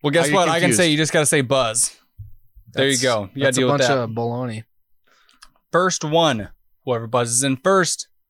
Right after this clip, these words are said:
Speaker 1: who has the most consecutive Super Bowl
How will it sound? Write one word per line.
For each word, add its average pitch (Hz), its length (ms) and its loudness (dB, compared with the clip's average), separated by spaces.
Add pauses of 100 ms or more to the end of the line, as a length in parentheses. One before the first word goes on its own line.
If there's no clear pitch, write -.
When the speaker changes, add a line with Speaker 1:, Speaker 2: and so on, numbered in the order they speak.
(200)
Speaker 1:
who 190 180 2
has 165 340 2
the 151 120 -2
most 151 640 0 (140)
consecutive 131 840 -2 (300)
Super 160 420 -6
Bowl 135 400 -2